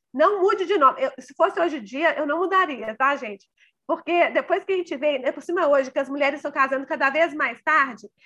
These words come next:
e a gente já, já escreveu livro, a gente já fez mestrado, a gente já tirou carteira de habilitação, carteira de trabalho. Aí, o que que acontece? Se você mudar de nome, você tem que mudar todos os seus documentos.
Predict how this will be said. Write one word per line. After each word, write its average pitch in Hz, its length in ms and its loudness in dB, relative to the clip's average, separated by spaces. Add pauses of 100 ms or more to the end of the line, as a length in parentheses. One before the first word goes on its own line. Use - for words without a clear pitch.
(160)
e 285 80 2
a 330 80 6
gente 339 260 -4
já, 370 320 2
já 349 400 4
escreveu 330 440 -2
livro, 254 680 -4 (220)
a 370 80 2
gente 427 260 -6
já 349 160 0
fez 320 280 0
mestrado, 285 920 2 (240)
a 359 120 2
gente 403 280 -6
já 381 100 -2
tirou 339 260 0
carteira 311 440 0
de 254 180 -12
habilitação, 247 600 -4
carteira 311 360 -2
de 277 120 -14
trabalho. 269 400 2 (280)
Aí, 339 180 4
o 392 120 -10
que 440 140 -10
que 494 60 -6
acontece? 381 540 -2
Se - 180 -2
você 494 300 -2
mudar 277 300 0
de 254 120 -14
nome, 285 360 0
você 262 220 -6
tem 339 220 -6
que 349 80 -6
mudar 311 480 0
todos 269 480 2
os 403 80 -18
seus 262 240 -4
documentos. 370 760 -6